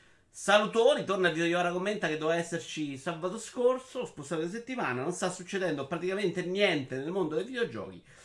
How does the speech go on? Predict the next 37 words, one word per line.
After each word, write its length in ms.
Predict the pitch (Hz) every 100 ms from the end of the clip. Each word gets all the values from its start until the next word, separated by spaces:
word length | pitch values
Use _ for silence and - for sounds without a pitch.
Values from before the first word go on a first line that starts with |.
| - _
ma 220 | - 208 -
qualche 360 | 214 208 220
news 340 | 208 170 143 131
siamo 200 | 147 151
riusciti 280 | 156 - 156
a 40 |
tirarla 240 | 151 147 151
fuori 200 | 147 139
per 100 | 143
una 160 | 151
puntata. 600 | 156 175 208 147 113 104 - - - - -
Ci 100 | 160
sarà 220 | 185 185
anche 240 | 190 196
il 80 | 180
finale 560 | - 240 247 240 208 170
di 100 | 175
stagione 680 | 196 180 156 190 175 156
di 100 | 151
Indovina 320 | 151 165 180 185
Metacritic. 880 | 196 202 240 294 330 - 339 - - _ _
Direi 420 | - 127 151 170
che 80 | 160
sospendiamo 680 | - - - 160 180 185 170
le 80 | 160
votazioni 480 | 156 156 180 160
per 120 | 156 165
un 200 | 175 190
po', 240 | 196 240
però 240 | 170 170
ci 120 | 156 151
sono 200 | 151 147
quattro 400 | 214 226 214 175
titoli 280 | 180 165
da 120 | 151 147
controllare 560 | 156 165 170 202 233
oggi. 360 | 262 302 302